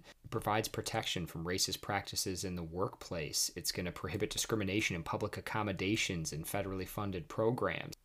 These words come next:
It's gonna have some important voting rights protections, and it's gonna have some things that further desegregate America's schools. So this is an absolute landmark piece of legislation.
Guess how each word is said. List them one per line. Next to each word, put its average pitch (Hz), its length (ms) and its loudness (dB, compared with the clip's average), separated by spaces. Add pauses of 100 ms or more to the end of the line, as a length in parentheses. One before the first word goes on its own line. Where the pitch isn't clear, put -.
(200)
It's - 100 -8
gonna 113 140 2
have 110 160 0
some 107 140 0
important 98 420 -2
voting 104 320 2
rights 87 240 -2
protections, - 800 -6
and - 80 -4
it's 95 120 -4
gonna 110 120 0
have 113 240 0
some 113 200 0
things 113 260 0
that - 300 2
further 117 340 2
desegregate 107 880 2
America's 92 520 0
schools. - 500 0 (240)
So - 180 2
this 131 220 4
is 123 160 6
an 98 220 -2 (160)
absolute 110 960 2 (160)
landmark 92 540 -2
piece - 260 -4
of 80 120 -8
legislation. - 580 -6